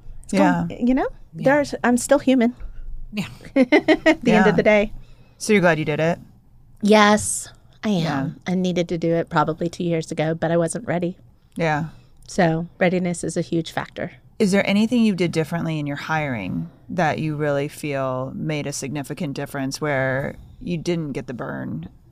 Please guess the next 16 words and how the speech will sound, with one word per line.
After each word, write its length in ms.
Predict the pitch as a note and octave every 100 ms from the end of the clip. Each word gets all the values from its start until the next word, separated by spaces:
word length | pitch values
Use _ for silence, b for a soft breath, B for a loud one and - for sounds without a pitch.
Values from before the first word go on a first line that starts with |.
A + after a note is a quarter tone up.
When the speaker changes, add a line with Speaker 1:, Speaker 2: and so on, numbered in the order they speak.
| _ _ _ -
Speaker 2:
And 100 | A3
I'm 60 | A3+
sure 180 | C4+
there's 140 | A3 F3
still 160 | F#3
been 260 | D#3 C3+ C3
some 180 | - F3+
negative, 400 | D#3 E3 D3 -
but 240 | D#3 C#3+ - B B B B B - -
did 120 | F3
you 80 | F3
approach 400 | - - F3+ -
things 220 | F3 D#3+
differently 580 | - - - G2+ G#2 A#2
w-, 400 | - E3+ F3 - - - -
or 380 | D#3 D3+ D3